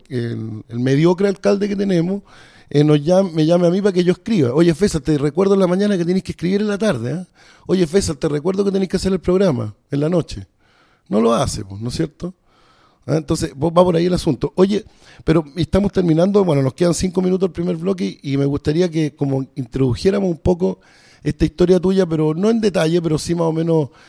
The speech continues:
un poco lo que nos comentabas de este viaje. O sea, tú el año ochenta y seis,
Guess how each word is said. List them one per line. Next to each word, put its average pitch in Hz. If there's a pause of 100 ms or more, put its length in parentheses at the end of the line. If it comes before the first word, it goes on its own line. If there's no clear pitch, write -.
(240)
un 123
poco 160
lo 160
que 151
nos 135
comentabas 143
de 139
este 139
viaje. 143
O 113
sea, 131
tú 147
el 170
año 175
ochenta 135
y 131
seis, 180